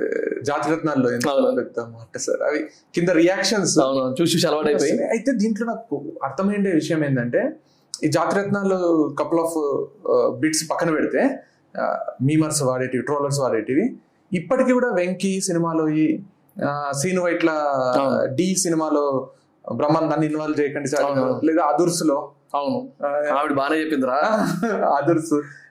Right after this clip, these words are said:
Speaker 1: అంటే మనం, మన ఫిల్మ్ మేకింగ్ ఎంత వెనకబడిపోయింది అనిపించింది
Speaker 2: రైట్,
Speaker 1: నాకు
Speaker 2: రైట్, రైట్, రైట్.
Speaker 1: పర్సనల్ గా.
Speaker 2: Present.
Speaker 1: ఇప్పటికీ ఆ బిట్సే, ఆ కామెడీ బిట్సే వాడుకొని ట్రోలర్స్ ట్రోల్ చేస్తున్నారు. ఇంకా దరిద్రం ఏంటంటే,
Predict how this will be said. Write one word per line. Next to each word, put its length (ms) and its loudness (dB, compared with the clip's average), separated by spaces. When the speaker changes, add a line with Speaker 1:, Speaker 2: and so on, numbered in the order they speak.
Speaker 1:
అంటే 520 4
మనం, 380 -2
మన 580 -2
ఫిల్మ్ 260 0
మేకింగ్ 600 0
ఎంత 200 -2
వెనకబడిపోయింది 720 0
అనిపించింది 440 -2
Speaker 2:
రైట్, 140 0
Speaker 1:
నాకు 140 0
Speaker 2:
రైట్, 100 0
రైట్, 80 -2
రైట్. 220 -6
Speaker 1:
పర్సనల్ 400 0
గా. 300 0
Speaker 2:
Present. 340 0
Speaker 1:
ఇప్పటికీ 500 0
ఆ 520 0
బిట్సే, 300 0
ఆ 160 0
కామెడీ 360 0
బిట్సే 300 -2
వాడుకొని 540 -2
ట్రోలర్స్ 420 -2
ట్రోల్ 200 0
చేస్తున్నారు. 360 0
ఇంకా 240 0
దరిద్రం 460 -2
ఏంటంటే, 600 0